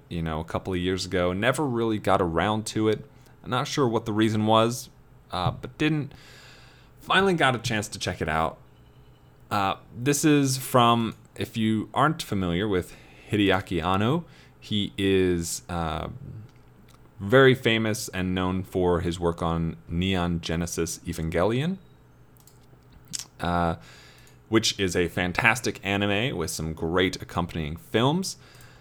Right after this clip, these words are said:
Shin Godzilla is very strange,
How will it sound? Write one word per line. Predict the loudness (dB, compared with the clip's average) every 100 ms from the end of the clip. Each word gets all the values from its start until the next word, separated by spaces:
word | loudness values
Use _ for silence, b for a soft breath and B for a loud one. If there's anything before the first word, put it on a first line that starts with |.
| b b -20 -20 -16
Shin | 0 4 6
Godzilla | 6 4 6 6 6 4 0
is | 2 4 6 6 4 0 -8 -14 -20 -20 -20 -20 -18 -10
very | -8 -6 -8 -6 2 6 8 8 6
strange, | 0 -4 -2 -2 -4 -10 -10 -10 -10